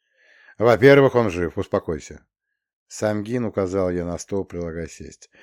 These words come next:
"Но его похитили. Увезли вчера вечером. За ним, собственно, и приходили.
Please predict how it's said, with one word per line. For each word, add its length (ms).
"Но 360
его 320
похитили. 720
Увезли 460
вчера 340
вечером. 580
За 200
ним, 240
собственно, 460
и 80
приходили. 720